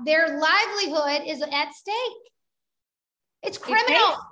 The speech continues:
Speaker 2: if they spent all these money on all these reviewers, why they need seventy-five years to show us, uh, what they've been reviewing?
Speaker 1: Uh-huh. I bet y'all got some money. We can hire some more.
Speaker 2: I mean,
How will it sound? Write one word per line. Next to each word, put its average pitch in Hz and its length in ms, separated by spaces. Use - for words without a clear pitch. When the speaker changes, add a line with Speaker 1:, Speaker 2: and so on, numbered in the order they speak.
Speaker 2:
if 285 160
they 330 160
spent - 360
all 277 220
these 277 160
money 262 240
on 214 120
all 240 200
these 247 180
reviewers, 226 520
why 233 160
they 349 100
need 302 260
seventy-five 254 600
years 233 240
to 196 160
show 226 400
us, - 300
uh, 190 400
what 226 200
they've 214 220
been 226 120
reviewing? 381 320
Speaker 1:
Uh-huh. 427 360
I 392 100
bet 480 220
y'all 453 180
got 427 200
some 403 120
money. 427 240
We 427 100
can 403 120
hire 370 240
some 392 100
more. 349 180
Speaker 2:
I 262 180
mean, 214 720